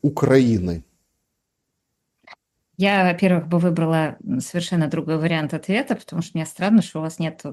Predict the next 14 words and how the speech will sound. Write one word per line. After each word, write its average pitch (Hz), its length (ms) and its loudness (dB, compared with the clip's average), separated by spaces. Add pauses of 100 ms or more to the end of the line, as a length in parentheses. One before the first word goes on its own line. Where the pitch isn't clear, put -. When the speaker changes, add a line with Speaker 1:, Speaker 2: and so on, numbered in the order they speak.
Speaker 2:
пятого 147 320 -6
варианта 139 380 -6
ответа. 202 320 -2
Может, 175 200 0
мы 196 100 6
его 180 140 2
прямо 175 340 0
впишем - 720 -4
куда-нибудь, 160 680 -2 (480)
э, 131 160 -6
который 240 320 0
называется 208 400 4
«Да 180 100 0
ничего, 214 1080 4